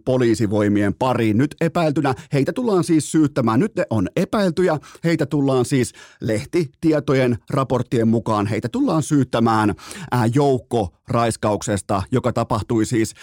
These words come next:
ää, vuoden kaksituhatta kahdeksantoista U kaksikymmentä M M-kisojen jälkimainingeista. Ja tää on se, tää on se jättimäinen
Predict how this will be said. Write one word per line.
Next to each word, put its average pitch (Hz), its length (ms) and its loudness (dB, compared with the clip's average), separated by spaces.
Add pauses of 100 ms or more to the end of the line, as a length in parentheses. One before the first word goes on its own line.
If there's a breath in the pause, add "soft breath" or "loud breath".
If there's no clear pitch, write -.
(160 loud breath)
ää, 117 160 -2
vuoden 120 300 0
kaksituhatta 156 420 -4
kahdeksantoista 123 800 -2
U 139 160 2
kaksikymmentä 120 640 -4 (140)
M 120 40 4
M-kisojen 104 540 -2
jälkimainingeista. 110 1300 0
Ja 113 120 0
tää 233 260 -2
on 214 80 0
se, 180 260 0 (880 loud breath)
tää 208 120 0
on 202 120 0
se 165 120 -4
jättimäinen 139 720 2